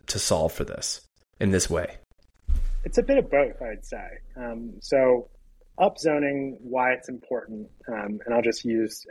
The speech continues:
Speaker 2: S B nine in California as an example. Um, it basically overrides the minimum lot size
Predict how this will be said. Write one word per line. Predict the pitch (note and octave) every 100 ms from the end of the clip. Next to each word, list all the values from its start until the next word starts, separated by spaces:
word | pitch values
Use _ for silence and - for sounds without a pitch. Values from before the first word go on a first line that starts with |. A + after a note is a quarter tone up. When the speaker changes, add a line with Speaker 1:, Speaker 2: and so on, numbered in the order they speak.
| A#2
Speaker 2:
S | -
B | B2+ A#2
nine | A2 A2
in | A2
California | - A2 G#2+ A2 G#2 G#2 G2+
as | G#2 G#2
an |
example. | G#2 G#2 G2+ - F#2 A2 _ _ _ _ -
Um, | A2 G#3 G3+ - _
it | - -
basically | D#3 D3+ D3+ - C3+ B2 B2 -
overrides | C#3+ C#3+ C3+ A2 A2 A#2 A#2 -
the | A#2
minimum | A#2 A#2 A#2 A2+
lot | G#2 G2 -
size | A2 G2 F#2+ G2+ -